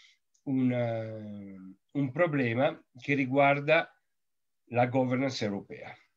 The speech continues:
Governance europea che, a mio avviso, lo butto lì come buttate e poi concludo, per quanto riguarda questo aspetto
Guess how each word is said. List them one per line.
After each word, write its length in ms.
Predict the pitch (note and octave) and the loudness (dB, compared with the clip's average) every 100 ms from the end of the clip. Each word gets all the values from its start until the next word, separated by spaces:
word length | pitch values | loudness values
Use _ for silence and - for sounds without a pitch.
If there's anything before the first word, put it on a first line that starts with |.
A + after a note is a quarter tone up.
| _ _ _ _ _ _ _ _ - _ _ _ _ _ _ | _ _ _ _ _ _ _ _ -20 _ _ _ _ _ _
Governance 560 | - C3+ G3 F3 D#3 D#3 | -8 6 6 6 2 2
europea 500 | F3+ F#3+ G3 A3+ G#3+ | 0 2 4 4 2
che, 240 | - B2+ | 2 0
a 140 | F#2+ A2+ | 2 2
mio 260 | C3 E3 | 4 4
avviso, 840 | D3 B2 A#2 G#2 G2+ C#3+ G3+ - - - - | 4 2 -2 -2 0 0 0 -6 -20 -20 -12
lo 180 | A2 A2+ | -6 -4
butto 340 | A2 C3+ C3 | -2 -2 0
lì 140 | C3 B2+ | 0 0
come 200 | A#2+ A2 | -2 -4
buttate 480 | G#2+ A#2 A#2+ G2+ F#2 | -6 -2 0 0 -4
e 40 | |
poi 140 | G2+ | -10
concludo, 600 | F2+ E2+ F2+ F2 G2+ F#3+ - _ _ _ _ _ _ _ | -10 -12 -12 -8 -6 -6 -8 _ _ _ _ _ _ _
per 160 | A#2+ G#2 | -6 -2
quanto 260 | B2+ A#2+ | 0 0
riguarda 340 | A#2 A#2+ A2 - | 0 0 0 -2
questo 320 | B2+ B2 A2+ | -4 -4 -8
aspetto 720 | G2 - B2 - - G2 | -10 -6 -4 -4 -6 -12